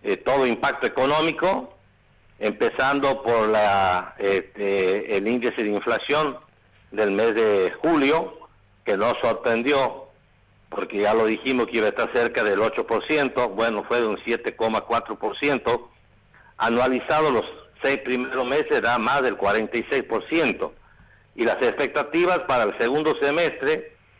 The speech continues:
que estamos ya, este, empezando, estamos en, en agosto, no son buenas. Agosto también va a ser de inflación alta, no tanto, pero un seis por ciento, de manera tal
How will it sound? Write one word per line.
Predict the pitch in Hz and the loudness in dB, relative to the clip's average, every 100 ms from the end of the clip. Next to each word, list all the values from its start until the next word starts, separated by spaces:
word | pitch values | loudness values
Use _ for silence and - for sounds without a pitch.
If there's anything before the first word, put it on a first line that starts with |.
| _ _ - | _ _ -14
que | |
estamos | 98 113 120 113 | -6 -2 0 2
ya, | 117 123 131 120 98 - - - - | 2 2 4 2 0 -6 -16 -20 -6
este, | 104 101 92 - 98 101 | 0 0 0 -2 0 0
empezando, | 92 110 - 147 117 | -2 -2 0 0 -2
estamos | 98 110 107 104 90 | -2 -2 0 -2 -2
en, | 95 95 90 | -6 -6 -8
en | - 101 | -8 -2
agosto, | 110 147 135 - 143 147 - - - | 0 2 0 0 -2 -2 -10 -20 -12
no | 107 117 | -4 -2
son | 139 117 | 0 0
buenas. | 123 165 131 120 - | 2 2 0 -2 -2
Agosto | 101 127 127 107 | 0 0 -2 -4
también | 113 110 120 107 95 98 - 98 | -4 -2 -2 -4 -8 -14 -16 -4
va | 95 | -4
a | 95 | -2
ser | 117 113 107 | 0 2 0
de | - 95 | -4 -8
inflación | 98 110 110 113 | -4 -4 -4 -2
alta, | 151 147 113 104 - - _ _ - | 0 0 0 -2 -4 -20 _ _ -6
no | 113 120 | -2 -2
tanto, | 147 147 131 - 117 - - _ _ - 98 - | 0 0 0 0 -4 -4 -20 _ _ -12 -12 -6
pero | 104 101 | -2 -2
un | - | 0
seis | 120 | -2
por | 120 120 - | 0 -2 0
ciento, | 139 - 123 | 0 0 0
de | 113 | 0
manera | 107 117 139 143 - | 0 0 2 0 0
tal | 143 147 | 0 0